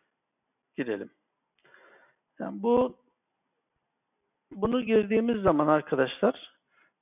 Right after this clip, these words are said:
e, sistem ne dedik? Her zaman bakacak, sıfır nokta on altıdan almak isteyen var mı? Var. Hem de sıfır nokta on yediden bile almak isteyen var. Dolayısıyla bu işlemi anında yapabilir.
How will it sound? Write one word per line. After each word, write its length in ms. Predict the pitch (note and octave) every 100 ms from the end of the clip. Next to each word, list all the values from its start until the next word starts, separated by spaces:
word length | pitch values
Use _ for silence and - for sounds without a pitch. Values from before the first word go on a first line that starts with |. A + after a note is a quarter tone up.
| -
e, 360 | F3+ D#3 D3+ D#3 D#3+ -
sistem 420 | G#3+ - A#3 A3
ne 140 | A3+ G3
dedik? 280 | D3 G#3+ -
Her 140 | A3+
zaman 460 | F3 E3+ G#3+ A3 G3+
bakacak, 440 | F#3 F3+ E3 -
sıfır 320 | F#3+ - F#3+
nokta 240 | F3 - -
on 140 | G3
altıdan 540 | F3+ D#3 D#3 D3+ G#3 - _ _ _ _ _ _ _ _
almak 420 | - F#3 F#3+ F#3+
isteyen 460 | - - F3+ G#3 G#3
var 160 | F#3 C3+
mı? 240 | A2+ E3+
Var. 260 | A3 D#3+ -
Hem 200 | F#3+ F#3
de 60 | F#3+
sıfır 320 | - - F#3+
nokta 260 | F3+ -
on 60 | F#3+
yediden 500 | G3+ F3 C3+ B2 A2
bile 140 | A#2
almak 360 | A2+ A#2+ A#2 -
isteyen 400 | - - A2 A2+
var. 200 | G3 - - - _ -
Dolayısıyla 440 | G3 F#3+ - F3 D#3+ F#3+
bu 360 | G3 F#3+ G3 -
işlemi 580 | F3+ - - C#3 G3 E4 -
anında 480 | F#3+ F3+ C#3+ C3+ F#3+
yapabilir. 720 | F#3 - D3+ C3+ A2+ - -